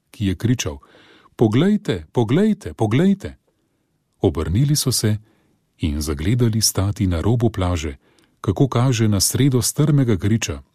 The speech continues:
ki je vodil do glavne hiše. Sredi vzpetine je stal trop rdečih volkov, ki so prišli na jug iz Maina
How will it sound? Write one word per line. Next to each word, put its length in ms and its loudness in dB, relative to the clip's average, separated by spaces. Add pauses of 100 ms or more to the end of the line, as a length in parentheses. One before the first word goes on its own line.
(300)
ki 140 -6
je 80 0
vodil 480 0 (180)
do 140 0
glavne 420 2
hiše. 380 -4 (1080)
Sredi 380 -2
vzpetine 720 0 (460)
je 120 0
stal 340 0
trop 360 -2 (240)
rdečih 640 -2
volkov, 460 0 (500)
ki 100 -4
so 140 2
prišli 380 0
na 120 0
jug 320 -2
iz 180 -2
Maina 400 0